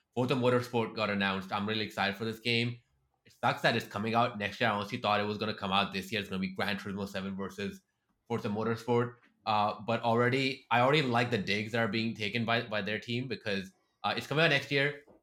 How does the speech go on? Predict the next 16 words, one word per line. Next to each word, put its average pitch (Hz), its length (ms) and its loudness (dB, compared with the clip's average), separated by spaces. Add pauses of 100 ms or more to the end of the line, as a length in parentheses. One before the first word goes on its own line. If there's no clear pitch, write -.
(260)
And 110 180 0
one 117 140 2
of 135 80 2
the - 40 -2
things 135 120 0
that 123 120 2
they 120 100 0
said 117 200 0
was, 110 140 2
"This 98 160 -4
is, - 100 -4
by 101 180 0
the 101 60 0
way, 107 100 -2
four 110 260 -2
K, 110 400 0